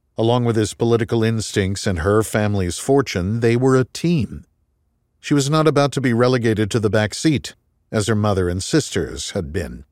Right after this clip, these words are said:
As the former Navy man guided the boat around Fort Adams and into Brenton Cove,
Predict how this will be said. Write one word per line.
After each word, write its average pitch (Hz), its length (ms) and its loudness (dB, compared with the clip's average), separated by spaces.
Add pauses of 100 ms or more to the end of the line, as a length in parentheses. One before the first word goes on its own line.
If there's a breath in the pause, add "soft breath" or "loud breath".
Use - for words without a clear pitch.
(1500)
As 120 160 2
the 123 80 2
former 135 340 2
Navy 113 340 2
man 101 300 2
guided 95 380 0
the 92 80 0
boat 85 300 0
around 92 420 -2
Fort 101 280 2
Adams 82 560 -2
and 90 120 -4
into 90 260 -4
Brenton 92 500 -2
Cove, 80 540 -2